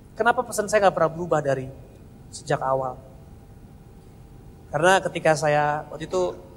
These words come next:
kasusnya saya habis masuk penjara, lalu saya keluar dari penjara, terus pacar saya hamil. Ya, which is itu adalah istri saya sekarang. Ya, karena saya nggak ngerti tentang cinta, saya pikir cinta adalah memberikan segalanya. Ya,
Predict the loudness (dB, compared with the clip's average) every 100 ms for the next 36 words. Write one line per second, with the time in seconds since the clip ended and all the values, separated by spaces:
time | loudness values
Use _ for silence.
0 | -20 -14 -10 -8 -8 -4 0 0 -2 -12
1 | -14 2 4 4 -2 -8 -10 -2 0 4
2 | 2 2 -6 -6 -4 -4 -6 -2 0 0
3 | -4 -4 -2 0 -2 -4 -18 -12 -4 -2
4 | -4 -8 -18 -14 -10 -6 -4 0 0 -2
5 | -8 -12 -14 -20 -20 -20 -20 -6 0 0
6 | 0 -2 -4 -2 2 4 6 6 4 -2
7 | -6 -4 -4 -6 -8 -12 -18 -20 -20 -20
8 | -20 -10 -6 -4 -2 0 0 2 0 -2
9 | -4 -6 -6 -2 0 -2 -6 -8 -8 -4
10 | 0 2 0 -2 -4 -2 -2 -4 -4 0
11 | 0 0 -4 -12 -20 -20 -20 -20 -20 -20
12 | -20 -20 -20 -20 -14 -14